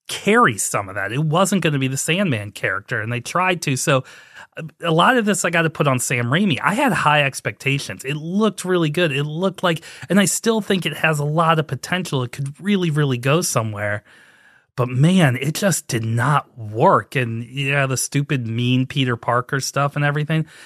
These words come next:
It just, I, I think I read this other places, but it's like three movies jammed into one. And it's unfortunate because I really wanted to like that. I really, I, I think it's really, I,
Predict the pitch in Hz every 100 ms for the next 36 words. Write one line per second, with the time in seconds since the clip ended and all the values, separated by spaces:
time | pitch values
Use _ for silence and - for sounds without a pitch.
0 | - - 214 247 - _ _ - 175 170
1 | 170 202 185 160 131 135 123 117 123 120
2 | - 135 139 131 175 170 190 - 139 139
3 | 131 120 110 104 - 107 107 104 98 92
4 | 95 92 - _ _ - 120 120 110 -
5 | _ _ _ _ _ _ _ - 151 175
6 | 151 160 143 - 110 87 _ _ _ _
7 | - 123 151 120 127 135 113 127 131 120
8 | 110 113 110 107 104 104 101 - 98 110
9 | 113 113 120 123 120 127 123 123 151 139
10 | 123 123 123 123 117 110 - - - -
11 | 143